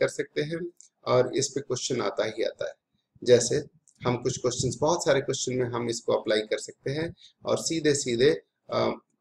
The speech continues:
apply करने से हमारा काम निकल सकता है। जैसे एक question लेते हैं,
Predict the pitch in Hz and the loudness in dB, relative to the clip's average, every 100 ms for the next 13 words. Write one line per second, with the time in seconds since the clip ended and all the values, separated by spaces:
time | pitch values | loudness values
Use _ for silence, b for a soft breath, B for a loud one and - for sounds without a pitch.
0 | - - 117 113 117 110 113 117 101 107 | -12 -2 2 4 4 2 0 -4 -6 -4
1 | 110 104 123 151 113 - 90 - - - | -2 -2 -2 -2 -2 0 0 0 -12 -14
2 | - _ B - - 117 110 - 110 - | -16 _ B -20 -2 2 4 2 -2 -2
3 | 117 - 131 135 135 147 | -4 -2 0 0 0 -4